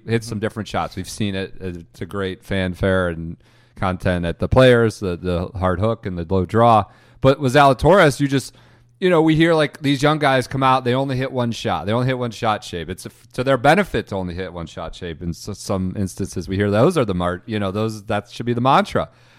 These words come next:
Uh, uh, so I think that's fascinating. It runs counter to conventional wisdom about all these young players that they, they,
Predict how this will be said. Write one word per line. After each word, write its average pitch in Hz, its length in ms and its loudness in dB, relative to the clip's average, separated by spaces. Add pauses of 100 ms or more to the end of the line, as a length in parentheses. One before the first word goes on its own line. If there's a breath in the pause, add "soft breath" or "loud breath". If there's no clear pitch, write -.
(160 soft breath)
Uh, 123 300 4 (460 soft breath)
uh, 143 80 2
so 165 160 2
I 165 80 8
think 180 180 4
that's 175 180 4
fascinating. 170 480 4
It 120 40 -6
runs 170 180 2
counter 233 320 2
to 175 80 0
conventional 170 500 0
wisdom 190 440 2
about 151 200 6
all 160 140 6
these 170 220 -2
young 175 180 -2
players 196 400 0
that 131 140 -4
they, 160 120 -2 (220)
they, 165 280 -6